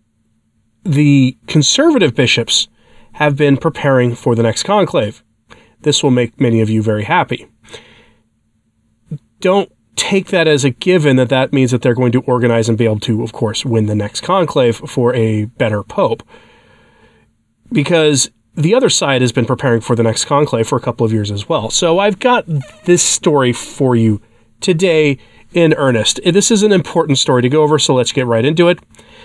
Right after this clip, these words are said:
Headline from the French website for the F S S P X, that would be the Society of Saint Pius X.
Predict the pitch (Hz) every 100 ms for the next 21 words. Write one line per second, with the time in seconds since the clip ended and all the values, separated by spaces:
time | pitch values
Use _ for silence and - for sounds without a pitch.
0 | - - 214 214 214 - - 185 165 147
1 | - - - 175 214 - - - 143 151
2 | 156 - 156 147 151 135 135 143 135 135
3 | 127 - 127 - - 127 - 156 139 -
4 | - - 123 123 120 113 - - 131 117
5 | 113 - 120 - 117 104 - 113 190 151
6 | -